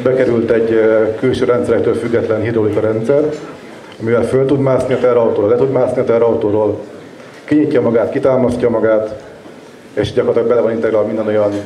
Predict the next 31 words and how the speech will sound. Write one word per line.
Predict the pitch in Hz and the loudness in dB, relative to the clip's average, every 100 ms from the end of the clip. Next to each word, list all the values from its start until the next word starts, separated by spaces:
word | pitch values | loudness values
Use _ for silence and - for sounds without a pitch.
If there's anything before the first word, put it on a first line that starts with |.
| - | -2
eszköz, | 113 113 - 117 120 | -2 0 0 0 2
ami | 110 | 2
az | 107 | 2
üzemeléshez, | 104 104 107 107 101 107 101 | 0 0 0 0 0 -2 0
ö, | 101 101 104 | 0 0 0
szükséges. | - 110 - 110 107 107 - - - - - - - - - - - - - | -4 -6 -2 -2 -2 -4 -6 -14 -20 -20 -20 -20 -20 -20 -20 -20 -20 -18 -4
Ö, | 110 110 110 113 113 113 113 - - - - | 0 2 4 4 2 0 -4 -10 -14 -14 -4
a | 120 | -2
dizájnban | 160 170 143 127 123 131 131 | 0 2 2 2 2 2 2
mindenképpen | 147 120 113 117 | 2 0 0 0
törekedtünk | 127 110 107 123 117 | 2 0 0 0 2
arra, | 117 | 2
hogy | 110 | 2
legyen | 117 113 | 0 -2
egy | 107 | -4
kontraszt | 120 117 117 - | -2 -2 -2 0
a, | 110 104 - - | 0 0 -2 -6
a | - | -6
külső | - 127 117 | -2 0 0
és | 113 | 0
a | 113 | 0
belső | 113 110 - 107 | 2 2 2 0
között, | 127 151 156 | 2 0 0
tehát | - | -4
kívül | - 120 110 | -4 -2 0
egy | 110 110 | 2 2
ilyen | 113 | 2
lerohadt | 117 104 107 104 - - - - - - - | 2 2 2 0 -6 -12 -16 -16 -16 -18 -8
kortenacél | - 120 120 123 117 120 | -2 0 2 0 0 0
vasdobozt | 113 101 110 113 104 | 2 2 2 0 0
láttok, | 117 160 - 185 185 | 2 2 2 0 0